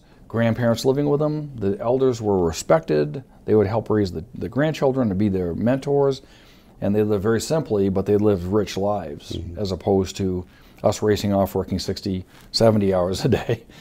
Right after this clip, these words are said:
Speaker 1: <laughs> and, uh, a week, and, um, trying to find that balance all the time, never
Speaker 2: Mm-hmm.
Speaker 1: having time to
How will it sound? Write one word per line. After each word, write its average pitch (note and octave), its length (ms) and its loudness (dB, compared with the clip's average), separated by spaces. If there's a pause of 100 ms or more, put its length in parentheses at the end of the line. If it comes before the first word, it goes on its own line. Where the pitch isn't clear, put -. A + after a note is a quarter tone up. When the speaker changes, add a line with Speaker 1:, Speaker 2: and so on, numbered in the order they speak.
Speaker 1:
<laughs> - 240 -18
and, G2+ 360 2
uh, F#2 200 2
a G2 60 -4
week, G2+ 500 0
and, F#2+ 340 2
um, F2+ 340 0
trying A2+ 200 0
to G2 40 0
find G2+ 200 2
that F2 160 0
balance F#2+ 340 0
all F#2 180 -4
the - 60 -12
time, F#2 240 -6
never F#2+ 200 -2
Speaker 2:
Mm-hmm. F#2 80 0
Speaker 1:
having G2 200 -2
time F#2+ 260 -6
to F2 180 -8